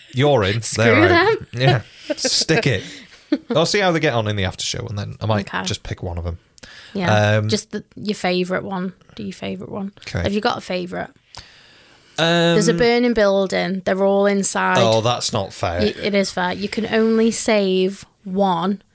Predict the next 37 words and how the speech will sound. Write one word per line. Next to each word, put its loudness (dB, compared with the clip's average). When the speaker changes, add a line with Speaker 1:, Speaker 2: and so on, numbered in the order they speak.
Speaker 1:
Who 0
are 2
you 2
gonna 0
save? -4
Speaker 2:
Um, 2
Speaker 1:
And 0
if 0
it's -8
not -2
Marky, -4
Speaker 2:
I, 2
do -2
you 4
know 4
Speaker 1:
why 8
are 6
you 6
Speaker 2:
what? 2
Speaker 1:
still -2
breathing? -2
Speaker 2:
I'm, 0
I'm, 0
th-, -6
I'm 0
thinking -2
this -2
now. -2
Now, 0
I 2
fully 2
understand 0
that 0
in 2
a 2
Titanic -2
scenario, 0